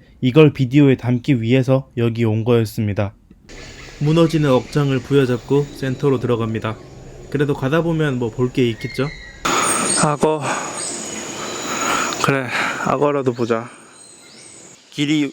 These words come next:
오점이 미터, 그 다음에 무게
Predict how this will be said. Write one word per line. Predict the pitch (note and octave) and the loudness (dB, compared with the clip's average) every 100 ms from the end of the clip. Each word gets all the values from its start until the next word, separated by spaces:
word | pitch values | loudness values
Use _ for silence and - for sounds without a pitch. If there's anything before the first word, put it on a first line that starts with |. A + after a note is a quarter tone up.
| - | -2
오점이 | C3+ A#2 D3 B2+ | -2 0 -2 -2
미터, | C3 B2 B2 G#2+ - - - - - - - - - | -4 -6 -8 -10 -10 -20 -20 -20 -20 -20 -20 -20 -10
그 | C3 | -4
다음에 | B2 B2 A#2+ A#2 | -2 -2 -2 -4
무게 | A#2 B2+ C3+ | -4 -4 -2